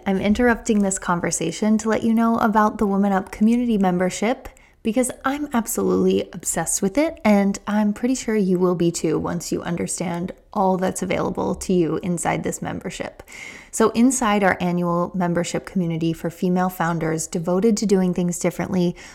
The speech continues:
we have a monthly schedule of virtual events exclusively for members, including a deep dive training on a relevant topic for your business and leadership development with me,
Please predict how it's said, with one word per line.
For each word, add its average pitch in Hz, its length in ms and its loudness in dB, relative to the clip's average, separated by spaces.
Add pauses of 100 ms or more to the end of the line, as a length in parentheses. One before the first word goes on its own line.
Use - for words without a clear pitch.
(140)
we 214 100 4
have 185 280 2
a 190 60 -2
monthly 214 400 2
schedule 180 500 0
of 170 160 -4
virtual 214 420 -2
events 202 380 0
exclusively 196 640 0
for 208 160 -2
members, 165 500 0
including 175 520 -2
a 160 80 -6
deep 196 280 -4
dive 208 260 0
training 180 460 -2
on 175 160 -4
a 175 60 -6
relevant 165 420 -2
topic 202 460 -4
for - 140 -4
your 180 120 2
business 175 460 -2
and 170 160 -4
leadership 196 400 -2
development 190 580 -2
with 165 200 -8
me, 254 320 0